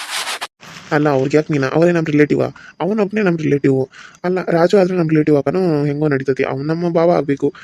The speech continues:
ಅವ್ರೇನ್ ನಮ್ಗ್ ಸಂಬಂಧ ಆಗ್ತಾರೆ? ಅವೇನೋ ಅವ್ರನ್ನ ಅಂತೇಳಿ ಏನೋ ಅಷ್ಟು ಮಾತಾಡ್ಬೇಕು, ಮಾತಾಡ್ತೇವೆ ಅಷ್ಟೇ. ಅದು ಬಿಟ್ಟು ನೀನ್ ಹೇಳಾತಿ ಅಂತ ಕರಿತೀನಿ, ಹ್ಮ್, ನಿನ್ ಮಾತಿಗೆ ನಾನು ಹೆಂಗಿಲ್ಲ ಅನ್ನಕತ್ತತಿ.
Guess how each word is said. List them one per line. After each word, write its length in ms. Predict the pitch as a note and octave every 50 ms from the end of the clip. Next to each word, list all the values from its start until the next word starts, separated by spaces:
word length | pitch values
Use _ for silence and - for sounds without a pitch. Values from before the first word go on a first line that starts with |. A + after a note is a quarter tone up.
| - - _ -
ಅವ್ರೇನ್ 300 | C#3 D#3 F3+ F#3+ G3 G3+
ನಮ್ಗ್ 180 | G3 G3 G3 -
ಸಂಬಂಧ 280 | F3 D3+ D3+ D#3 D#3
ಆಗ್ತಾರೆ? 300 | D#3 D#3 - - D#3 D#3 E3 - - - - - _ -
ಅವೇನೋ 300 | C3+ C3+ C3+ C3+ D#3 E3+
ಅವ್ರನ್ನ 280 | F3 E3 E3+ E3+ F3
ಅಂತೇಳಿ 600 | F3+ F3 E3+ - F3+ F#3 F#3+ F#3 F3 E3+ E3 D#3+
ಏನೋ 200 | D#3+ E3 E3 D#3+
ಅಷ್ಟು 420 | D#3 D#3 - - E3 D#3 D#3 D3+ D3+
ಮಾತಾಡ್ಬೇಕು, 480 | D3 D3 C#3+ C#3+ D3+ C#3+ D3+ D3 -
ಮಾತಾಡ್ತೇವೆ 420 | G3 F#3+ E3+ D3+ D#3 D3+ - D3 C#3+
ಅಷ್ಟೇ. 200 | C#3+ - D3 C#3+ - - - - - _ -
ಅದು 140 | C3+ C3+
ಬಿಟ್ಟು 300 | C3+ C#3 C#3 - D3+ D3+
ನೀನ್ 240 | D3 C#3+ C#3 C3+ C3
ಹೇಳಾತಿ 300 | B2 C3 C#3+ E3 F3 -
ಅಂತ 120 | F3+ E3+ F3+
ಕರಿತೀನಿ, 500 | F3 D#3+ D#3 E3+ E3+ F#3 D#3+ E3 G3 - - - - - - _ _ _ _ F3+
ಹ್ಮ್, 260 | F3 E3+ E3 E3 E3
ನಿನ್ 140 | E3 E3 D#3+
ಮಾತಿಗೆ 260 | D#3+ D#3 D#3 D#3+ D#3+
ನಾನು 160 | D#3+ D#3 D#3
ಹೆಂಗಿಲ್ಲ 300 | D#3 D3+ D#3 D#3 D#3 D3+
ಅನ್ನಕತ್ತತಿ. 520 | D3 C#3+ C#3+ C#3+ C#3+ - C#3+ C3+ C#3+ -